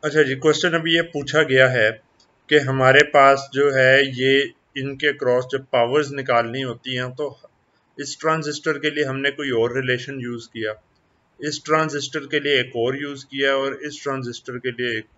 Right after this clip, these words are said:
different है। और इन सारों के बाद अगर power supply से जब निकालनी है तो हमारे पास एक तीसरा relation है।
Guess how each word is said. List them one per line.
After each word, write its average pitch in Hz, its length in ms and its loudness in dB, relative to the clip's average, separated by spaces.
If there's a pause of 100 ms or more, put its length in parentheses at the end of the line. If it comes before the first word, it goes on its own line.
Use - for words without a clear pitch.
(300)
different 110 440 -12
है। 87 80 -8 (520)
और 151 160 4
इन 160 120 0
सारों 156 400 4
के 165 180 0
बाद 139 220 4
अगर 151 300 2
power 135 260 2
supply 147 360 0
से 143 140 -6
जब 143 140 -4
निकालनी 131 460 -2
है 147 80 -4
तो 147 120 -6
हमारे 123 240 -2
पास 127 260 -4
एक 135 140 -6
तीसरा 135 320 -4
relation 110 460 -8
है। 95 100 -20